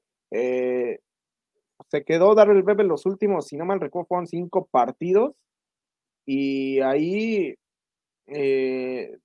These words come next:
en e-, en ese lapso los Jaguars ganaron dos, dos juegos,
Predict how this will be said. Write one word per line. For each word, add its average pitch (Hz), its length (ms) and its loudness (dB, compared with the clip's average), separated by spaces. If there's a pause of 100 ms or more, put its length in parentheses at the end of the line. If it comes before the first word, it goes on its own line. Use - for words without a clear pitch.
(220)
en 156 200 -2
e-, 220 140 2
en 196 100 4
ese 226 480 8
lapso 226 400 4
los 165 260 0
Jaguars 185 360 2
ganaron 139 1000 -4
dos, 214 420 0 (200)
dos 156 220 -6
juegos, 214 480 0